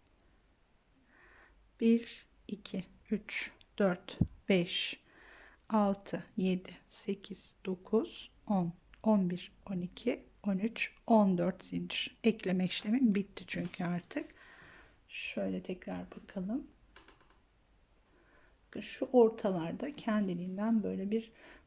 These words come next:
desen oluşuyor. Tabii bu ütülediğimizde çok daha güzel duracak.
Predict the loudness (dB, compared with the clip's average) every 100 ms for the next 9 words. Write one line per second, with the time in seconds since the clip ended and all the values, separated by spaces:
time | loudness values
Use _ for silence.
0 | -6 -4 0 0 -2 -6 -8 -8 -6 -4
1 | -2 -2 -2 -4 2 2 2 -2 -4 -6
2 | -8 -8 -4 0 2 0 -2 -2 -4 -6
3 | -10 -8 -8 -10